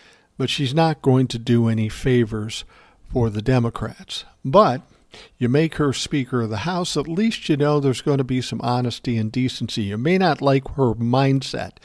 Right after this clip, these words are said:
or what she wants to push through, but again, no matter who gets to be Speaker of the House, uh, for the Republicans, they don't have a lot of power.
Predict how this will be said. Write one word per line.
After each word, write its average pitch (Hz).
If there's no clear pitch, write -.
or 131
what 135
she -
wants 120
to -
push -
through, 139
but 123
again, 123
no 120
matter 120
who 214
gets 143
to 131
be 107
Speaker 120
of 104
the 101
House, 123
uh, 113
for 120
the 113
Republicans, 156
they 156
don't 135
have 123
a -
lot 110
of -
power. 117